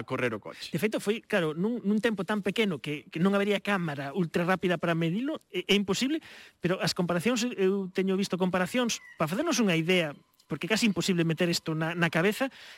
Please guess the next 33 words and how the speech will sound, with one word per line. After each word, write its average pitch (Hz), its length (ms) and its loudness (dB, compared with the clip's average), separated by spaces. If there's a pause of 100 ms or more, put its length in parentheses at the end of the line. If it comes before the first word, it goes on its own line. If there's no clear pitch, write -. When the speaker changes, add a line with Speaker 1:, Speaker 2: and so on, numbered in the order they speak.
Speaker 2:
que - 160 -2
sería 190 160 4
o 226 80 0
equivalente 214 560 0
de - 320 -8
que 156 80 -2
tiñamos 190 400 2
un 190 160 4
universo 185 400 0
que 160 320 -6
sexa 185 480 2
o 165 80 0
tamaño 185 260 2
dun 196 140 2
grande 190 400 2
arroz, 226 320 -2 (420)
e 185 140 4
de 196 80 4
súpeto, 196 400 -2
instantaneamente, 233 800 0
é 175 80 -2
tan 170 160 -4
grande 180 160 0
como 185 140 0
o 185 60 0
Sol. 113 220 -4 (800)
Así, 220 240 0
pero 139 300 -6
o 208 80 -6
bestia, 185 380 -2
quer 156 100 -2
dicir, 160 340 0 (140)
pim, 370 160 2